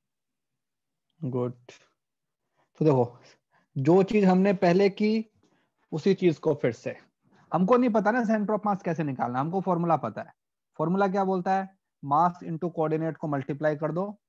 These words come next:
उसको integrate कर दो, ऊपर रख दो, और दो मा-, mass को integrate करके नीचे ले आओ। ठीक है,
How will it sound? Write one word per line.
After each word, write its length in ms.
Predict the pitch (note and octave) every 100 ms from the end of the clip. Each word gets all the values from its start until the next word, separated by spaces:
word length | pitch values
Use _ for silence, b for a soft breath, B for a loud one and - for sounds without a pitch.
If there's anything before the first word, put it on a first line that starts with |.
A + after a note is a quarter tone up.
| _ _ _ _ _
उसको 240 | B2+ - B2
integrate 380 | A2+ B2 D3
कर 180 | - D3+
दो, 100 | D3+
ऊपर 300 | B2 A2+ D3
रख 100 | D3+
दो, 320 | E3 A3 - b b _ -
और 180 | C3
दो 80 | C3
मा-, 300 | C3 B2+ C3
mass 340 | B2+ C#3 C#3 -
को 100 | C#3
integrate 340 | B2+ C3 B2+
करके 300 | - B2 C#3+
नीचे 260 | D3 - G#2+
ले 100 | G#2+
आओ। 160 | A2 _ _
ठीक 180 | A#2
है, 40 | -